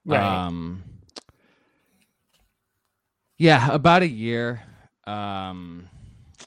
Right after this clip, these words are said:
Speaker 2: maybe two years ago, or maybe
Speaker 1: Right.
Speaker 2: three years ago at this point. Um, but yeah, so my history as a podcaster is, is pretty short, honestly.
Speaker 1: <laughs>
Speaker 2: Um, but yeah, you know,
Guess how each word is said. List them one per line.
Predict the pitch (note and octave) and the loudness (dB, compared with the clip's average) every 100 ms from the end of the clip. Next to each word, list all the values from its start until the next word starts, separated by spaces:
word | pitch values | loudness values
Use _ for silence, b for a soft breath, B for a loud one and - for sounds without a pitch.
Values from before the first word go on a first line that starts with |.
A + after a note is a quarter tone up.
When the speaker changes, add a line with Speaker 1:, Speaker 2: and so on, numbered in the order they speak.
| _ G2+ | _ -12
Speaker 2:
maybe | G#2+ G#2+ G#2+ E2+ G#2+ G2+ G2 F#2 F2+ E2 E2 | -8 -6 -6 -6 -6 -6 -8 -10 -10 -10 -12
two | - B2 | 0 2
years | A2 A2 B2 | 4 2 0
ago, | B2+ C#3 D#3+ _ _ _ _ _ _ | 0 -2 -4 _ _ _ _ _ _
or | - | 0
maybe | C3 - D#2+ | 2 2 -4
Speaker 1:
Right. | D#2 _ - | -10 _ 0
Speaker 2:
three | B2 | 6
years | C#3 F#2+ | 6 4
ago | D#2+ D2 | 0 -4
at | - | -4
this | D2 - | -8 -6
point. | D#2+ D2 D#2+ - b b b b - | -6 -6 -8 -12 b b b b -8
Um, | F#2 F#2+ F#2+ F#2 F2+ F2 F2 E2+ E2 C#2 | 0 2 4 2 0 -2 -2 -4 -4 0
but | D3 D3 | 4 6
yeah, | E3 | 6
so | - A#2 | 4 4
my | A2+ | 4
history | A2+ E3+ - A#2+ G#2 F#2 | 2 0 0 -2 -2 -2
as | E2+ | -6
a | D#2+ | -10
podcaster | - F#2 F#2 - E2+ E2+ - G#2+ | -6 -6 -6 -6 -8 -8 -8 -6
is, | G#2 G2+ | -6 -6
is | - G2 | -12 -16
pretty | - C3 A2+ | -10 -6 -6
short, | - - D3 G2 - E2+ | -4 -2 0 0 -6 -10
honestly. | E2+ F2 - G#2 G#2 B2+ - - | -6 -6 -4 -2 -2 -2 -4 2
Speaker 1:
<laughs> | D#3+ - E3 E3 | 2 2 -2 0
Speaker 2:
Um, | G#2+ G2+ F#2+ F2+ F2 E2+ D#2 - _ _ _ _ _ _ - | 2 2 2 0 -2 -2 -4 -10 _ _ _ _ _ _ -20
but | F#2+ G#2+ G2+ | -8 -4 2
yeah, | B2+ A#2 - | 2 2 -2
you | A#2 | 0
know, | F2+ | 0